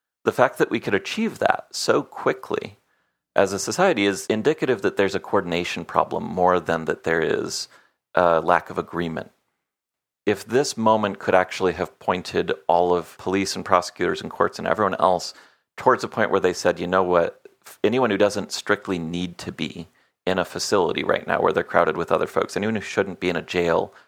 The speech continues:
doesn't have to be in a prison, should not be," and then all acted upon that, and we saw a truly tremendous result.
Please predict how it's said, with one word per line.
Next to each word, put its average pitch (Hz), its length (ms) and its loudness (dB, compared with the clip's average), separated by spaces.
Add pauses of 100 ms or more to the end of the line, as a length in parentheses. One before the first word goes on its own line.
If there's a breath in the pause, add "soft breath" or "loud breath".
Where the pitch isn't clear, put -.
(200 soft breath)
doesn't 95 240 0
have - 220 2
to 90 80 -14
be 87 100 -4
in 85 80 -2
a 85 60 -6
prison, 90 420 -6
should - 300 -2
not 98 260 2
be," 92 240 -8 (600 soft breath)
and 101 180 2
then 98 160 0
all 95 320 2
acted 104 320 0
upon 87 360 -2
that, 82 220 0
and 92 120 -4
we 90 80 -2
saw 87 420 2 (160)
a 90 60 -2
truly 160 360 -2
tremendous 90 440 -4
result. - 340 -6